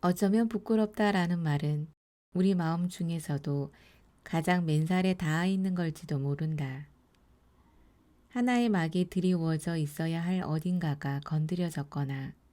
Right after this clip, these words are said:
그 막이 확 걷어졌을 때의 기분을 묘사하는 말이니까.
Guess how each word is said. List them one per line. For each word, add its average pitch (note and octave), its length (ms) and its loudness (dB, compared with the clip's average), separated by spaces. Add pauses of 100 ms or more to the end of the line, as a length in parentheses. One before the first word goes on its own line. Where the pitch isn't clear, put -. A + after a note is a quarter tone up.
(760)
그 G3 120 4
막이 D3+ 380 0
확 G#3+ 280 0 (160)
걷어졌을 E3+ 880 0
때의 D3 460 0
기분을 D3 760 -2
묘사하는 E3+ 600 -2
말이니까. D3 840 -4